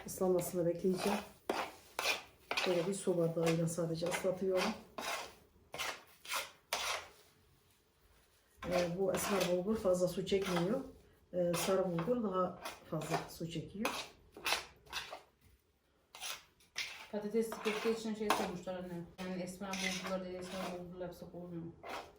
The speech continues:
Speaker 1: Neyi? Patatesli köfteyi.
Speaker 2: Patates de iyi, kısırı.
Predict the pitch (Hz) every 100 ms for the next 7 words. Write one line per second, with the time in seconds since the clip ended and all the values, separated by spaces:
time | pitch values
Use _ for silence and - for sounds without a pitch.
0 | - - - - - 208 202 220 277 -
1 | 185 226 247 285 269 - 180 165 - -
2 | - - 214 202 - 208 196 196 175 170
3 | 175 - - - - 202 - 196